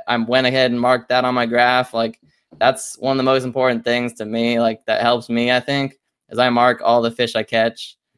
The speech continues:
And then you kinda notice patterns, like, where they're at. Or say you mark it in practice, you can come back to the exact spot,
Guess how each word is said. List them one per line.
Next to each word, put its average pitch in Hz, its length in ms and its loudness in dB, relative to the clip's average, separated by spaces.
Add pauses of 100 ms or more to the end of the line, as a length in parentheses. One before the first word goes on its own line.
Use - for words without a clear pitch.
(140)
And 117 160 -2
then 120 140 0
you 120 100 -4
kinda 131 200 0
notice 120 280 0
patterns, 117 500 0
like, 110 180 -4
where 117 280 0
they're 113 140 0
at. 113 380 0 (560)
Or 117 580 2
say 117 400 -2
you 110 160 -6
mark 127 300 -2
it 120 140 -4
in 117 60 -8
practice, 117 560 -2
you 117 100 -10
can 120 240 -8
come 135 240 0
back 127 240 2
to 123 80 -8
the 113 180 2
exact 127 440 0
spot, 117 460 0